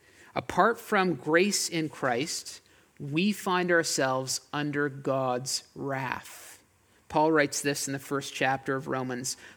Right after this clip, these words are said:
"The wrath of God is revealed from heaven against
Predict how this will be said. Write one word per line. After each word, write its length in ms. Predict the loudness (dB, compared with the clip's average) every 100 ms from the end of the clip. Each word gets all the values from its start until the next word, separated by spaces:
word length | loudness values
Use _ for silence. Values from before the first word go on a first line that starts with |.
| -4
"The 120 | 0
wrath 440 | 4 6 6 4
of 160 | 0 2
God 380 | 4 6 4 4
is 180 | 0
revealed 680 | 0 0 0 4 6 6 2
from 280 | 0 0 0
heaven 460 | 0 -4 -4 -10 -14 _ -20 -20 -2
against 520 | 0 4 4 2 -2